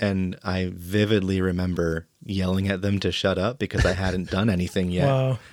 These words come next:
Speaker 1: And I didn't deserve their applause.
Speaker 2: Yeah.
Speaker 1: <laughs> And I've always been this kind of person that rejects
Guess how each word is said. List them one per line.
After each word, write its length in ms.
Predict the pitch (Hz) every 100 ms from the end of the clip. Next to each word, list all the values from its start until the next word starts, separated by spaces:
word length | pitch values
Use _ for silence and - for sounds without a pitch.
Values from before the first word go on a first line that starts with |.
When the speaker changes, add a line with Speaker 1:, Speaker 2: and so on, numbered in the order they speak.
| - -
Speaker 1:
And 100 | 101
I 140 | 98
didn't 320 | 95 92 90
deserve 400 | 87 92 92 90
their 180 | 90 92
applause. 460 | 92 113 117 95 143
Speaker 2:
Yeah. 600 | 175 220 214 170 127 -
Speaker 1:
<laughs> 40 |
And 180 | 104 98
I've 220 | 95 95 -
always 460 | 120 127 127 120 98
been 260 | 113 110
this 160 | 107 98
kind 260 | - 98 98
of 80 |
person 540 | - 113 123 - 87 87
that 220 | 92 87
rejects 640 | 92 87 95 95 - -